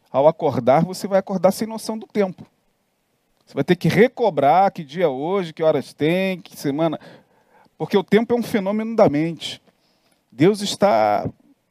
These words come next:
fora do cronos, fora desse, desse tempo linear, desse tempo que, que a gente entende que vai assim, né? De,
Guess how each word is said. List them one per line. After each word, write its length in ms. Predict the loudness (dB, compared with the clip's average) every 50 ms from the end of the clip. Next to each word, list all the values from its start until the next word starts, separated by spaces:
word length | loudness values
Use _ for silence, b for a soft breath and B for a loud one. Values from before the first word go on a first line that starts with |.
| _ _ _ _ _
fora 560 | -20 -20 -18 -10 -2 2 4 4 6 4 2
do 140 | 0 -4 -10
cronos, 760 | -12 -10 -8 -6 -6 -6 -6 -8 -10 -12 -14 -18 -20 -20 -20 -20
fora 360 | _ -2 2 4 4 4 2
desse, 460 | 0 -2 -4 -4 -4 -4 -4 -4 -4
desse 320 | -4 -4 -4 -4 -4 -6 -8
tempo 380 | _ -2 -2 -2 -2 -4 -8
linear, 840 | -10 -8 -8 -2 0 0 0 2 2 2 2 4 4 2 2 0 -2
desse 240 | -2 -4 -4 -6 -8
tempo 260 | -6 -6 -6 -6 -6
que, 220 | -4 -4 -4 -4 B B B B B B -4
que 80 | -4
a 40 | -2
gente 280 | -2 -4 -6 -6 -6 -6
entende 320 | -2 0 0 0 0 -4
que 100 | -10 -2
vai 200 | 2 4 4 4
assim, 500 | 4 0 -4 -8 -6 -6 -4 -4 -4 -4
né? 200 | -2 -2 -4 -4 b b b b b b b b b _ _ _
De, 160 | -20 -20 -20